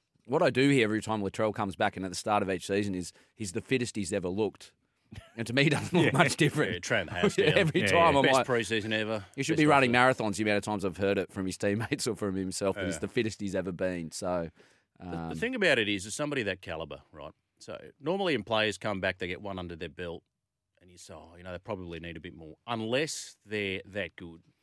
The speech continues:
Speaker 3: then you take a
Speaker 2: Mm.
Speaker 3: punt on them. And, and I always cite the example of Andrew Johns' oh five game two. He wasn't gonna play, right?
Speaker 1: Mm.
Speaker 3: Remember Noddy and I think Baz played, and then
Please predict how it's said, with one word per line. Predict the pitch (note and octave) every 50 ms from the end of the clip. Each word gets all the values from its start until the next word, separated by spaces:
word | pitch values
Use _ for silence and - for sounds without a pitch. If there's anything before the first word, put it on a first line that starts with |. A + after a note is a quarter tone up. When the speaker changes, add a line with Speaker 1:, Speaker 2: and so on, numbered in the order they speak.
| _ _ -
Speaker 3:
then | G2 F#2
you | F#2 -
take | - - A#2 G#2+ G2
a |
Speaker 2:
Mm. | E2+ D#2
Speaker 3:
punt | F2 E2 E2+
on | F#2
them. | C#3 F#3+ G3+ _ _ _ -
And, | B2+ C3
and | A#2 D3+ C#3 C#3+
I |
always | D3+ E3+ E3 D3 -
cite | D#3 C#3+ A#2+
the | A#2
example | G#2+ G2+ F#2 G#2+ G2+ G2+ F#2 G2+ G#2
of | F2+ D#2+ -
Andrew | - G#2+ G2+ F2 F#2 F#2
Johns' | E2 - F#2+ F2+ F2+ F2 E2 - - -
oh | F2+ F2+ F2
five | - - F#2+ F2+ E2+ E2+ E2+ F2+ -
game | F2+ E2 D#2 D2+ D2
two. | - - E2+ D2+ C2+ - _ _ _ _
He | G#2+ A#2 C3
wasn't | D3 D#3 B2 C#3+ B2+
gonna | A#2 G2+ F#2
play, | - - G2 E2+ D#2 C#2+ D2 _ _ -
right? | E2+ G2 C3 - _ _ _ _
Speaker 1:
Mm. | _ F#2+ F2+ -
Speaker 3:
Remember | A2+ A#2 G#2 G2+
Noddy | G2 G2 G2+ G2+ G#2 G2+
and | F#2+ F2+
I | F2
think | F2+ F2 D#2+ -
Baz | F#2+ F#2 F2+ F#2 -
played, | _ - F#2+ F2 F2
and | F#2+
then | F#2